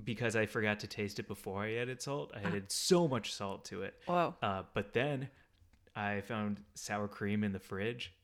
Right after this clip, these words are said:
Speaker 1: And you know in Pulp Fiction when they open the briefcase and there's that golden glow?
Speaker 2: <laughs>
Speaker 1: And it's like, "What is that glow?"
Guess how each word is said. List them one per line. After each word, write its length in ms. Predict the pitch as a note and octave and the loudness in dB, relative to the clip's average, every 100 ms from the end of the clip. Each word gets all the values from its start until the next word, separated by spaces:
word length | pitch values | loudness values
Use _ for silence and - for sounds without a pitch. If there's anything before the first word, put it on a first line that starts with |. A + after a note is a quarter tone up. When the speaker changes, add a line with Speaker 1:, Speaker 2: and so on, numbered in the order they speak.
| - | 0
Speaker 1:
And 260 | A2+ A2 | 2 2
you 120 | A2+ | 2
know 300 | B2+ C#3 C#3 | 4 6 6
in 160 | B2+ B2 | 4 0
Pulp 220 | B2 A#2+ | 0 0
Fiction 280 | A#2 A2+ B2 | 0 -2 -2
when 80 | A#2+ | -2
they 140 | A2 | 0
open 380 | A2+ G#2+ A#2 A2 | 0 0 0 0
the 120 | A2 | 0
briefcase 640 | G#2 G#2 G2+ G#2 - A#2 - | 0 0 -2 -2 -4 -4 -2
and 80 | A#2 | -4
there's 120 | G#2 | -2
that 200 | G#2 G2+ | -2 -2
golden 420 | G2+ G#2+ A2 G#2 | -2 0 0 0
glow? 360 | G2+ G2+ G2+ - | 0 -2 -2 4
Speaker 2:
<laughs> 60 | - | 8
Speaker 1:
And 400 | A3+ G#3+ - - | 10 10 8 6
it's 100 | - | 2
like, 140 | C#3 | 2
"What 220 | F#3 G#3 | 2 4
is 100 | F#3 | 4
that 180 | F3+ F#3+ | 2 0
glow?" 380 | G3+ A3 D#3 | 0 2 0